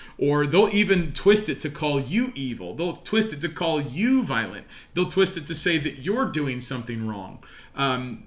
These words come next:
you know, and I may be doing something wrong, but this doesn't mean that what I'm doing is not in service of the Lord. It just means that I'm not perfect. Um,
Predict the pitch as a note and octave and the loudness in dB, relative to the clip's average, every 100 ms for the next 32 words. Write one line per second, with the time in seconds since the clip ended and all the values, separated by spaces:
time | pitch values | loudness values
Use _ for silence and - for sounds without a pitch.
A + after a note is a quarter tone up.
0 | - - A#2+ D3+ A#2+ C#3+ A2+ A#2+ C#3 C3 | -20 -18 -6 -4 -2 -4 -2 0 2 4
1 | G3 D#3 A2+ A2 G#2 A#2+ A2 A2 G#2+ A2 | 4 2 0 -2 -2 -4 -4 -6 -6 -4
2 | F3+ E3+ B2 B2+ - B2+ A#2+ A2 B2+ C3+ | -4 -4 -4 -4 -4 -4 -6 -6 -6 -4
3 | B2 A#2+ - B2+ B2+ A#2+ A#2+ C#3 D#3 B2 | -6 -10 -12 -8 -6 -6 -4 -2 -2 -4
4 | A#2+ C3+ A#2 B2 B2 B2 C3 A#2+ C#3 B2+ | -6 -6 -6 -6 -6 -6 -6 -4 -2 -2
5 | B2+ - - B2+ A#2 A2 - - - A#2+ | -2 -4 -6 -4 -4 -8 -12 -20 -6 -4
6 | A#2+ F#3+ D#3+ C#3 A#2+ B2+ B2+ B2+ A#2 A#2+ | 2 6 6 4 0 -4 -4 -4 -4 -2
7 | C3 B2+ A2+ - - B2 B2 B2 - - | -2 -2 -8 -16 -10 -4 -4 -4 -10 -20
8 | - D#3+ F#3 - D#2 - - - - - | -8 -4 -4 -4 -12 -14 -16 -18 -16 -8
9 | B2+ B2 A#2+ A#2 A2 A2 | -4 -2 -2 -4 -4 -6